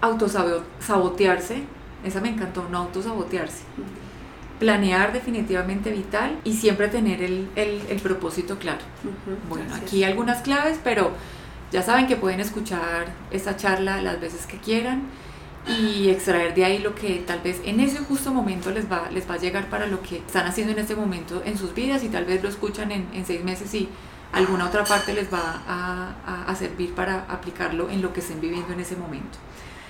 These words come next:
Speaker 1: Marcela, muchísimas gracias por tu tiempo, por compartir tu espacio, por compartirnos tus experiencias,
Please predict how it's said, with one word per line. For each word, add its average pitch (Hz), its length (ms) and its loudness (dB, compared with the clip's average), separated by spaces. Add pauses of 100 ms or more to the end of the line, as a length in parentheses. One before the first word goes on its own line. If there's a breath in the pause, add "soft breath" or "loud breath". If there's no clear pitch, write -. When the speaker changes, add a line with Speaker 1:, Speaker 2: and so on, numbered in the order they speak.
(280 loud breath)
Speaker 1:
Marcela, 240 300 4
muchísimas 220 480 2
gracias 196 240 0
por 226 180 0
tu 214 120 0
tiempo, 220 580 4
por 220 160 4
compartir 196 500 0
tu 190 100 -2
espacio, 202 640 4
por 190 420 2
compartirnos 185 600 -2
tus 196 360 -4
experiencias, 196 920 0